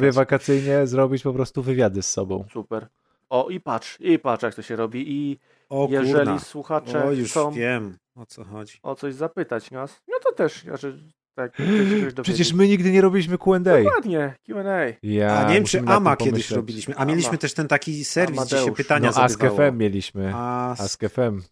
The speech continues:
Speaker 1: F M.
Speaker 3: Nie mamy już.
Speaker 2: Nawet
Speaker 3: Pytajcie
Speaker 2: chyba
Speaker 3: na stronie.
Speaker 1: Rozgrywka.
Speaker 3: Nie rób-, nie <laughs> róbcie tego, proszę. Niech to będzie w jednym miejscu.
Speaker 1: Jak to? Ask F M rozgrywka. Jest nawet
Speaker 3: Zbieramy
Speaker 1: stare logo.
Speaker 3: zbieramy tylko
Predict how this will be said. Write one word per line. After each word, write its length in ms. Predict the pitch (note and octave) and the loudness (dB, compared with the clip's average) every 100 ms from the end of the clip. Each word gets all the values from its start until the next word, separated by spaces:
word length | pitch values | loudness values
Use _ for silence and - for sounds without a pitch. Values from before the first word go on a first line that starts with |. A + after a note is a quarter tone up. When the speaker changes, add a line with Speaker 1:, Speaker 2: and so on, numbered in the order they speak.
| _ | _
Speaker 1:
F 160 | A#2 A2 _ - | -18 -18 _ -10
M. 80 | A2 | -6
Speaker 3:
Nie 100 | D3 | -2
mamy 240 | C3 A2 | -2 -2
już. 160 | G#2 - | -8 -4
Speaker 2:
Nawet 160 | B2 D#3 | 2 4
Speaker 3:
Pytajcie 240 | D#3+ C#3 | 4 2
Speaker 2:
chyba 320 | A2+ E3 E3+ - _ | 0 0 -2 -8 _
Speaker 3:
na 320 | D#3 C#3 C#3 C#3 | -12 -6 -6 -6
stronie. 440 | - C3 A#2 G#2 | -10 -4 -2 -2
Speaker 1:
Rozgrywka. 340 | G2+ A2 G#2+ A#2+ | -6 -8 -8 -2
Speaker 3:
Nie 140 | C#3 | -2
rób-, 160 | C#3+ C#3 | -2 -4
nie 140 | C#3 C3+ B2 | -6 -6 -8
<laughs> 140 | A#2 | -8
róbcie 280 | F3 - A2+ | -8 -4 -4
tego, 280 | - B2 A2+ | -4 -6 -2
proszę. 380 | C3 A#2+ A2 - E3 - | -2 -2 -4 -8 -18 -6
Niech 160 | C#3 - | -6 -4
to 80 | D3 | -4
będzie 220 | C3+ C3 | -4 -2
w 20 | |
jednym 300 | B2+ A#2+ A2+ | -2 -2 -4
miejscu. 400 | G#2+ G2+ - G#2 _ _ | -6 -8 -12 -20 _ _
Speaker 1:
Jak 220 | C#4 F#3+ | -2 -2
to? 240 | - B2+ C#3+ | 0 0 2
Ask 240 | A3+ - | 0 -2
F 100 | A#3 | -6
M 120 | B3 C4+ | -6 -6
rozgrywka. 800 | B3+ A3 E3 A2+ - A2 A2+ - _ | -8 -2 -2 -2 -4 -8 -8 -14 _
Jest 160 | - A#2+ | -20 -8
nawet 80 | C#3+ | -2
Speaker 3:
Zbieramy 260 | C#3+ D3+ D3 | 0 0 -2
Speaker 1:
stare 320 | D3 D#3+ D3 | 0 2 4
logo. 440 | C3 D3+ F3 G#3 F#3+ _ | 2 0 -2 -4 -8 _
Speaker 3:
zbieramy 720 | B2+ B2+ B2+ B2+ C3 C3+ C3+ - | -10 -4 -2 -2 -2 -6 -8 -8
tylko 640 | C3+ B2+ B2+ B2+ B2 B2 | -6 -6 -4 -4 -4 -6